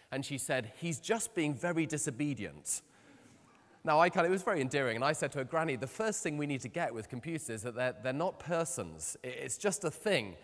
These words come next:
She said, "I know that, Pete, of course, but you try telling him that. He just won't believe me." I mean, that kind of rate of change. Now, I wonder if you've ever been travelling and you've had the experience of jet lag.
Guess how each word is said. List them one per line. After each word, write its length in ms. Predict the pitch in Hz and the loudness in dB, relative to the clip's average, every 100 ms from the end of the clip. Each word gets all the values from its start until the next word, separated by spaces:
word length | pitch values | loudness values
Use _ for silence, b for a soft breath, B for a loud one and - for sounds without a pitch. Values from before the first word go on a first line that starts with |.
| B B | B B
She 200 | - 196 | -4 -2
said, 200 | 226 208 | -2 -4
"I 240 | - 339 392 | -8 -2 0
know 180 | 349 120 | 0 0
that, 240 | 110 98 | -4 -6
Pete, 220 | 135 120 | -6 -6
of 120 | 180 - | -8 -4
course, 320 | 262 156 - B B | -2 -2 -4 B B
but 140 | 160 | 0
you 240 | 147 277 | 2 2
try 240 | 302 302 294 | 4 4 4
telling 300 | 269 269 240 | 4 4 4
him 240 | 233 320 | 2 4
that. 360 | 214 107 - - B | 4 2 -2 -6 B
He 100 | 220 | -4
just 280 | 214 302 - | 0 2 4
won't 160 | 233 185 | 4 4
believe 340 | 233 311 339 | 2 2 0
me." 280 | 240 123 82 - - - - - - _ b b b | 2 0 -2 -12 -20 -20 -20 -20 -20 _ b b b
I 40 | 202 | -4
mean, 100 | 214 | -2
that 160 | 202 | 0
kind 140 | 220 202 | 0 -2
of 140 | 175 | 2
rate 260 | 202 208 202 | 2 2 0
of 100 | - | 0
change. 640 | 214 180 107 90 85 - _ b 190 | 0 2 0 -4 -10 -16 _ b 4
Now, 100 | 190 | 6
I 60 | |
wonder 240 | 196 262 262 | 6 4 2
if 120 | 196 | -2
you've 120 | 185 | 2
ever 200 | 185 165 | 2 2
been 160 | 170 151 | -4 -4
travelling 500 | - 151 120 110 107 | 0 0 0 -4 -6
and 80 | |
you've 140 | 123 123 | -6 -4
had 200 | 139 120 | -4 -2
the 120 | 127 | -4
experience 420 | - - 120 110 | -6 -6 -6 -6
of 140 | 110 98 | -8 -2
jet 200 | 160 98 | 0 0
lag. 220 | 82 71 | -6 -10